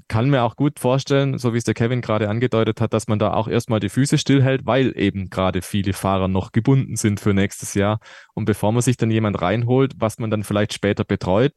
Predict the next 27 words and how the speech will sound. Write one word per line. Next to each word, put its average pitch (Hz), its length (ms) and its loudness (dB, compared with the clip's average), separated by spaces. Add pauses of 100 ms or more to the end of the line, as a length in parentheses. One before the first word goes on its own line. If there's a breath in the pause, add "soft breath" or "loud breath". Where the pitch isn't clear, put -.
äh, 117 140 0
bereut, 113 440 0
nicht - 240 -14
betreut, 98 360 -2
<laughs> - 0 -
sondern 104 280 -2 (140)
bereut, 135 400 2 (420 loud breath)
ähm, 123 320 0 (100)
siehe 127 440 2
Alpine 123 460 0
und 113 100 -4
Esteban 107 440 -2
Ocon. 147 600 -2
Ich - 200 -6
glaub, 113 300 -2
dieser 139 400 2 (140)
langfristige 127 680 0
Vertrag 110 520 -2
war 123 240 2
im 113 160 -4
Rückblick 131 440 -2
wahrscheinlich 120 380 0
auch 117 160 2
nicht 107 160 -2
so 107 80 0
ganz 107 240 0
clever. 107 360 0